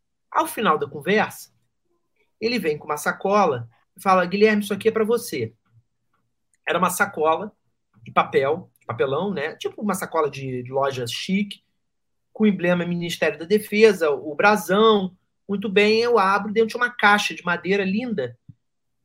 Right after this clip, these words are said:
é, escrito Ministério da Defesa, mesmo brasão, um fecho dourado, bonito, sofisticado. Quando eu abro, é uma cachaça. Aí eu tomo um susto, né? Porque, <laughs> assim,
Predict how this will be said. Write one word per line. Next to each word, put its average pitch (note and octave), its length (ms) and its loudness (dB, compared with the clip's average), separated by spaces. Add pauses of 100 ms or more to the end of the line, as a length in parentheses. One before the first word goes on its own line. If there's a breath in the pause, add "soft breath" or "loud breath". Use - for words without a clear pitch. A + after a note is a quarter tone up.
é, B2 600 -2
escrito G3+ 440 -6
Ministério F#3 440 0
da F#3+ 80 -2
Defesa, G#3 440 4
mesmo F3+ 200 -4
brasão, G3 420 0
um F3+ 60 -4
fecho G3+ 440 -2
dourado, F3 540 0
bonito, F3+ 400 -4
sofisticado. F#3 800 0 (480)
Quando B3 180 -2
eu A3+ 120 8
abro, A#3 220 6
é - 20 0
uma A#3 140 -2
cachaça. G3 760 2 (2250)
Aí A#3+ 80 -2
eu B3 80 0
tomo E3+ 220 -2
um G#3+ 40 0
susto, A3+ 480 -2
né? D#3 180 -2
Porque, - 160 -6
<laughs> - 420 -10
assim, - 320 0